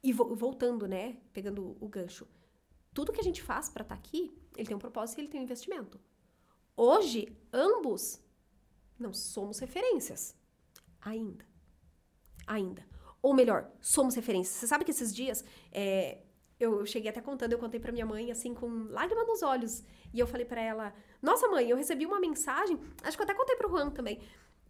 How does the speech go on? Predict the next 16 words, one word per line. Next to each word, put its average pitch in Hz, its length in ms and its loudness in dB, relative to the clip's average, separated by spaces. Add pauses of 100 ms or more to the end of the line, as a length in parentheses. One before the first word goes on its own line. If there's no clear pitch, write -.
(140)
Eu 240 80 -2
recebi 247 240 -2
uma 277 160 -2
mensagem, 277 640 -4 (380)
é, 220 360 -4
e 240 120 -4
a 233 60 -2
pessoa 247 200 -8
falou 247 180 -10
assim, 247 440 -8 (120)
"Eu 330 120 -4
tô 392 100 0
indo 349 200 2
pra 311 140 -2
São 339 160 0
Paulo, 320 460 4